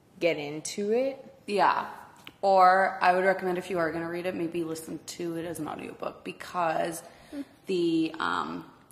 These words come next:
Speaker 2: the woman that does the audiobook does a really good job of making, like,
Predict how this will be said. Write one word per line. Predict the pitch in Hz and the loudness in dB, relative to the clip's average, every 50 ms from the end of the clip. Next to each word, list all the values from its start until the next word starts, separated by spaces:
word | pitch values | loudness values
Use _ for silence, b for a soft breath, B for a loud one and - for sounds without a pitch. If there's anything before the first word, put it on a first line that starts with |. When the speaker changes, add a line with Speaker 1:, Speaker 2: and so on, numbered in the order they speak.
| - - - - - _ | -12 -12 -12 -16 -16 _
Speaker 2:
the | - 180 | -10 -6
woman | 175 175 175 180 175 175 175 175 | -4 -4 -4 -2 -2 -2 -2 -2
that | 165 156 147 - - - | -2 -2 -4 -4 -6 -8
does | - 165 165 160 160 - - - | -8 -8 -6 -8 -8 -10 -14 -14
the | - 175 165 | -10 -6 -4
audiobook | 151 165 170 185 202 208 277 320 370 - - - B B B B B B - - | -4 -2 -2 -2 0 2 2 2 2 0 -4 -12 B B B B B B -16 -10
does | 175 165 | -6 -4
a | 170 | -2
really | 170 170 165 | -2 -2 -2
good | 165 165 | -4 -2
job | - 156 143 143 160 | 0 0 0 2 2
of | 160 156 - - - - - - - _ _ _ _ _ _ _ _ - - - | -2 -2 -4 -8 -14 -18 -20 -20 -20 _ _ _ _ _ _ _ _ -18 -6 -4
making, | 190 196 196 - 185 180 175 | -2 -2 -2 -2 -2 -2 -2
like, | 170 165 165 165 - - | -2 -2 -4 -6 -8 -12